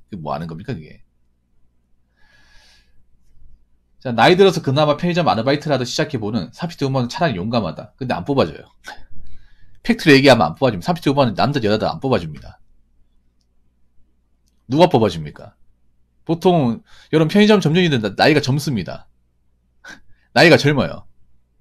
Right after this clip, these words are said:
자기보다 나이 많은 사람을 알바로 고용하겠다. 박수 쳐줘도, 용감한 박수 쳐줘도 있잖아요.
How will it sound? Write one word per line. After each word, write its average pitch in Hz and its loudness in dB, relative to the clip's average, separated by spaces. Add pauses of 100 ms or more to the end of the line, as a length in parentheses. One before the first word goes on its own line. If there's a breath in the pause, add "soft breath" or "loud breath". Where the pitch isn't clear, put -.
(1120)
자기보다 190 2
나이 143 6
많은 156 6
사람을 151 4
알바로 156 4
고용하겠다. 110 -2 (1800)
박수 180 2
쳐줘도, 160 2 (320)
용감한 165 4
박수 - -4
쳐줘도 147 -4
있잖아요. 82 -10